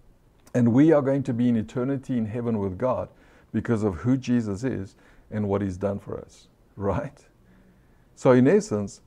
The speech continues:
we are partaking of his flesh and we are partaking of his blood by doing that, because those were phraseologies, those were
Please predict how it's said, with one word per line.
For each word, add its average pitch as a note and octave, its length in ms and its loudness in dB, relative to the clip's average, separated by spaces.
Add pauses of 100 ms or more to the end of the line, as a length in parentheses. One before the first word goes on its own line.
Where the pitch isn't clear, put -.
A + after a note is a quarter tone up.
we B2 160 2
are B2 80 4
partaking C3+ 720 -6
of D3 100 -8
his D#3+ 180 -8
flesh G2 460 -8 (160)
and G#2 180 -4
we G#2 120 2
are F#2+ 40 2
partaking G#2 680 -6
of G#2 160 -10
his A#2 160 -6
blood F#2+ 400 -8 (360)
by G2+ 100 -4
doing G2 260 -4
that, F#2 180 -10 (320)
because A2+ 420 -2
those C#3 360 0
were B2+ 340 -4
phraseologies, A2 1160 -2
those A#2+ 260 -2
were G#2+ 200 -6